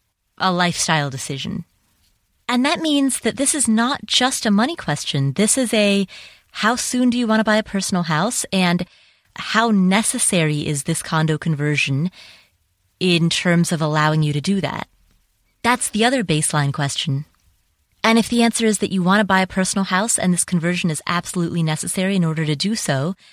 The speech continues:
well, then you have your answer. Thanks so much for asking that question,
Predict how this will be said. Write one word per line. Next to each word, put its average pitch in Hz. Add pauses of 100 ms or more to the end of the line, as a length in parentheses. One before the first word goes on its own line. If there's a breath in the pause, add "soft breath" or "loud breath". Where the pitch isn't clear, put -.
(580 soft breath)
well, 160
then 160
you 170
have 180
your 196
answer. 208 (1200)
Thanks 254
so 370
much 339
for -
asking 269
that 262
question, 190